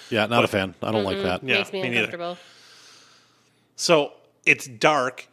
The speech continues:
Speaker 2: I go to pull in my driveway, and as I'm, like, coming to, like, the end of my building where it opens up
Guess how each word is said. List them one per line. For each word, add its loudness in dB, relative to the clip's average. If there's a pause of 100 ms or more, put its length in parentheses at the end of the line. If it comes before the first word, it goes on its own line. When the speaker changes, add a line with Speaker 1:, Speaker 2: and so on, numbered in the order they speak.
(120)
Speaker 2:
I 4
go 2
to 2
pull 0
in -4
my 0
driveway, -2 (920)
and -2 (880)
as 0
I'm, -2
like, -4
coming -6
to, -10
like, -4
the -8 (140)
end -2
of -2
my -4
building -2
where 4
it -10
opens -6
up 0